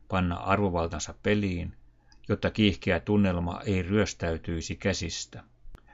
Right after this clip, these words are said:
Jos apostoleita ei enää päästettäisi vapaaksi,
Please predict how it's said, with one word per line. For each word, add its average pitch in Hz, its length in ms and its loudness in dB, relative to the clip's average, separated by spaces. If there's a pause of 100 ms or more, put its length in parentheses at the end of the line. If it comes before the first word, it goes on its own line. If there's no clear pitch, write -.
(300)
Jos 101 160 2
apostoleita 101 720 4
ei 101 260 2
enää 113 240 4
päästettäisi 87 760 -2
vapaaksi, - 760 -2